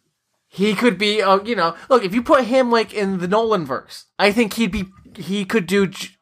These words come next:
just as good of a job, if not better than Christian Bale.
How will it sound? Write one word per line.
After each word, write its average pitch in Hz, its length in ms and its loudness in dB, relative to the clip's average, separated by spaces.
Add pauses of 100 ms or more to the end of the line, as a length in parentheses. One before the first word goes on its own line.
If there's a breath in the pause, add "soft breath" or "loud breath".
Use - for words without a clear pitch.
just 233 360 2
as 226 180 4
good 214 180 4
of 202 120 4
a 196 60 4
job, 160 360 2
if 180 120 -4
not 170 220 0
better 151 220 2
than 143 100 -8
Christian 131 320 -10
Bale. 98 240 -10